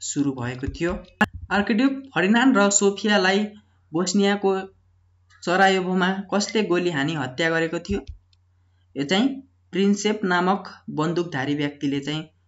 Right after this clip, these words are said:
गोली हानी हत्या गरेको थियो। प्रथम विश्वयुद्धमा सर्वसाधारण कतिको सङ्ख्या ज्यान गएको थियो? करिब पचासी लाख सर्वसाधारणहरू मारिएका थिए।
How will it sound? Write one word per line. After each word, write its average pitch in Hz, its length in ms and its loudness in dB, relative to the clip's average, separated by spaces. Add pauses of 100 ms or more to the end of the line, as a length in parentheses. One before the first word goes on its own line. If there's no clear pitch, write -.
(140)
गोली 147 240 -2
हानी 131 220 -4
हत्या 131 280 -8
गरेको 147 300 -4
थियो। 160 220 -6 (880)
प्रथम 214 340 0
विश्वयुद्धमा 196 600 2
सर्वसाधारण 190 800 0 (420)
कतिको 202 360 -2
सङ्ख्या 170 520 -2
ज्यान 151 360 0
गएको 151 280 -4
थियो? 175 260 -6 (760)
करिब 208 340 0
पचासी 175 380 0
लाख 208 380 0
सर्वसाधारणहरू 165 1200 0
मारिएका 151 420 0
थिए। 180 220 -2